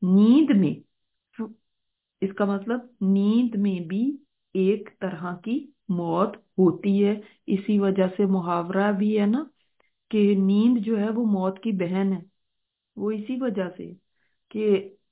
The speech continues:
हम एक छोटी मौत के experience से गुजरते हैं जब हम सोते हैं। फ़युमसिकुल्लती क़दा अलैहा, बस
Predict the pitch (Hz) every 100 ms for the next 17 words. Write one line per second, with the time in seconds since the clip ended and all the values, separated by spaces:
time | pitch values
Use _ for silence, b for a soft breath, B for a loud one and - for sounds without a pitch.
0 | _ _ _ _ - 208 214 240 269 -
1 | _ _ - 233 233 226 214 214 214 320
2 | 320 349 339 240 185 190 - 220 202 202
3 | - 202 202 202 202 202 240 214 185 175
4 | 190 190 226 214 180 _ _ _ _ 202
5 | 214 208 220 214 - 185 156 170 160 160
6 | _ _ _ _ _ _ _ _ _ _
7 | _ _ - 269 247 320 370 - 359 370
8 | 311 269 302 302 277 - 220 190 208 180
9 | 160 165 180 180 180 254